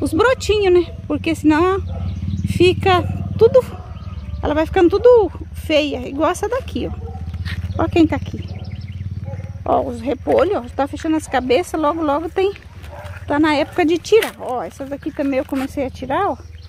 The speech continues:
os brotinhos. Mas, ó, ó como dá broto, como elas tão brotando muito, ó, tá vendo?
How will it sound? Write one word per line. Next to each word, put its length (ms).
os 120
brotinhos. 640
Mas, 340
ó, 120
ó 140
como 240
dá 140
broto, 540
como 200
elas 180
tão 200
brotando 420
muito, 400
ó, 120
tá 240
vendo? 260